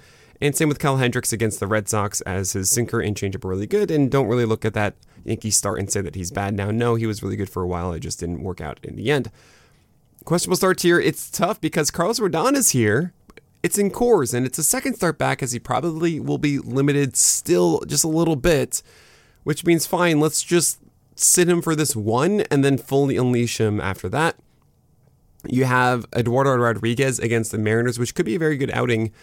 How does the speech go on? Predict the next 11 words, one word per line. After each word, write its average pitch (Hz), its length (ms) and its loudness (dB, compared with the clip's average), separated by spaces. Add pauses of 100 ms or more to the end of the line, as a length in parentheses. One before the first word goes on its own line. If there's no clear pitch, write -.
(300)
but 123 160 -2 (360)
Erod 170 300 0
didn't 160 220 2
have 135 180 -2
his 156 120 0
command 127 480 0 (120)
in 113 100 -2
the 107 60 -2
previous 139 380 -2
game, 98 260 -6
so 101 400 0